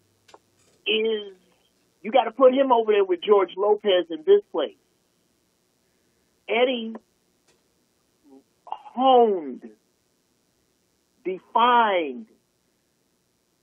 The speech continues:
uh, uh, uh, almost made it another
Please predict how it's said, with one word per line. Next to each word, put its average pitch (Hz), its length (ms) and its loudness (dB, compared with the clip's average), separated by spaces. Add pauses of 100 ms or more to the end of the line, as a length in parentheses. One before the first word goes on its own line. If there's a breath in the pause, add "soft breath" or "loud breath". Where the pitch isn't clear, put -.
(460)
uh, 180 140 0 (120)
uh, 180 360 2
uh, 175 200 2 (100)
almost 240 520 0
made 226 320 -6
it 226 240 0
another 220 1080 0